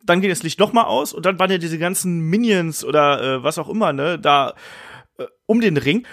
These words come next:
Und ich hab mich die ganze Zeit gefragt, so, Mann, das muss aber ziemlich voll unterm Ring gewesen sein während der ersten Matches, oder? Also wenn die da mit zehn Mann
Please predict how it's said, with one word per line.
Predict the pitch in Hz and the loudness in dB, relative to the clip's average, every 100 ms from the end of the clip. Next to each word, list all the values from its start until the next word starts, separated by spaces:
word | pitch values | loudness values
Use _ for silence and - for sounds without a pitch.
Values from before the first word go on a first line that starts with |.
| - | -4
Und | 190 | 0
ich | 247 | 0
hab | |
mich | 339 - | -2 -2
die | |
ganze | 196 208 | -4 -6
Zeit | |
gefragt, | 190 - 254 | -8 -4 -6
so, | - - _ - | -6 -14 _ -8
Mann, | 120 156 165 127 | 0 2 2 -2
das | - | -8
muss | 143 170 | -4 0
aber | 151 | 0
ziemlich | - 220 | -2 -6
voll | - 202 196 | -2 -2 -2
unterm | - 240 196 135 | -4 -6 -4 -4
Ring | 131 | -4
gewesen | 127 110 123 123 | -4 -4 -4 -2
sein | 123 120 120 | -2 -2 -2
während | 127 131 | -4 -2
der | 123 | -2
ersten | 104 127 135 | -2 -4 -4
Matches, | 117 - 120 | -6 -6 -10
oder? | - 156 220 | -4 0 2
Also | 156 156 | 2 2
wenn | 131 | 0
die | 190 | -2
da | 165 - | -2 0
mit | 208 196 | 0 0
zehn | - 208 196 | 0 0 2
Mann | 160 262 | 0 0